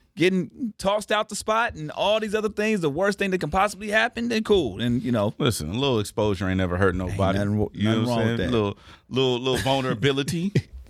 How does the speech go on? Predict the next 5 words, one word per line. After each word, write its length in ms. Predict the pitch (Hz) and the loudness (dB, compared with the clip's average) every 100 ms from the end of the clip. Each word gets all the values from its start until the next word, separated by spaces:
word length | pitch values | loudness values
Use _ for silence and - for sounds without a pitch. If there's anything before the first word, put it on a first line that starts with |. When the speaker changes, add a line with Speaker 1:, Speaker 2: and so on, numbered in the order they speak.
| - _ _ _ | -20 _ _ _
Speaker 1:
<laughs> 80 | 233 - - - - - - - - - | 2 2 -2 -8 -12 -14 -18 -20 -20 -12
Oh, 640 | 143 208 220 214 202 180 151 | -4 0 2 2 2 2 0
man. 240 | 147 123 123 | -2 0 0
Okay. 320 | 147 123 107 - 139 | 2 0 -2 -6 -2
Um, 680 | 165 165 170 165 151 135 | 0 2 2 0 -2 -6